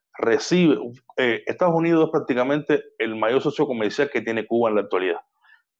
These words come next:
Cuba cada año está recibiendo miles y millones de dólares en concepto de compra de alimentos y insumos agrícolas y demás pro-, desde los Estados Unidos. Solo que Estados Unidos no le permite acceder a Cuba a créditos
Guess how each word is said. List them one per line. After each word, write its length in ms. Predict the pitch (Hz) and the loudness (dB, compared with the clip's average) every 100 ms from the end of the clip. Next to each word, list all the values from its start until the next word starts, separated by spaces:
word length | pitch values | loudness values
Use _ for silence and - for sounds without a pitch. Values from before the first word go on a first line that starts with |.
| _ - - | _ -14 0
Cuba 460 | 165 143 131 - _ _ - _ _ - | 2 4 0 -4 _ _ -20 _ _ -4
cada 400 | 135 160 127 135 | 0 2 2 0
año 300 | 131 113 110 | -2 -4 -4
está 220 | 107 - | -6 -4
recibiendo 880 | 131 143 - 127 131 139 143 - - _ - | -2 -2 -4 -2 0 0 0 -2 -4 _ -8
miles 500 | 123 143 151 - - | 0 2 2 0 -8
y 100 | 117 | -4
millones 380 | 107 110 139 151 | -2 0 2 2
de 60 | |
dólares 440 | 147 131 139 - _ _ - - _ _ _ _ _ _ _ _ _ _ - | 4 4 2 -4 _ _ -20 -20 _ _ _ _ _ _ _ _ _ _ -8
en 200 | 127 123 | -6 -2
concepto 600 | 120 110 147 147 143 131 | -2 0 0 0 2 2
de 280 | 131 135 127 | 2 0 0
compra 360 | 135 139 135 127 | -2 -2 0 2
de 100 | 117 | 2
alimentos 800 | 107 107 135 131 135 131 123 - | 2 0 -2 -2 0 -2 -2 -10
y 540 | 120 110 107 107 107 110 | -6 -4 -2 -2 -2 -4
insumos 400 | 104 135 123 113 | -4 -2 0 2
agrícolas 460 | 107 123 117 107 107 | 2 2 2 0 2
y 60 | |
demás 280 | 107 117 127 | 2 0 -2
pro-, 200 | - 107 113 | -2 -4 -2
desde 400 | 123 151 139 120 | 0 2 2 0
los 200 | 107 98 | 0 -2
Estados 280 | 82 110 107 | -2 0 0
Unidos. 280 | 98 92 90 | -2 -8 -10
Solo 240 | - 131 135 | -2 0 0
que 80 | 120 | 0
Estados 280 | 135 143 | 0 2
Unidos 320 | 147 147 143 117 | 4 4 4 2
no 100 | 107 | 0
le 140 | 120 | 2
permite 400 | 127 127 135 117 | 0 0 -2 -2
acceder 400 | 101 - 107 127 | -2 0 2 2
a 100 | 127 | 2
Cuba 340 | 135 117 104 | 2 2 2
a 80 | 98 | 0
créditos 680 | - 135 117 107 120 - - | 0 2 2 0 -4 -6 -12